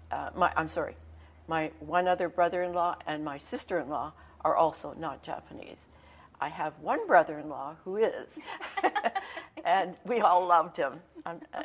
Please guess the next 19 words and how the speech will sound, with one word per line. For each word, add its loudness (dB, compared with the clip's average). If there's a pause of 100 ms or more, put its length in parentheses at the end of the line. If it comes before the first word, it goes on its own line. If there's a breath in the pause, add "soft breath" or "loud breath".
unfortunately, -6
he's -10
passed, -8 (520 loud breath)
but, -2 (120)
uh, -2 (100)
again, -2
a, -16
uh, -12 (400)
a -8
pillar 0
of -8
the, -14 (200)
of -8 (100)
the -12
society -10
and -14 (320 loud breath)
of -8
the -20
community. -14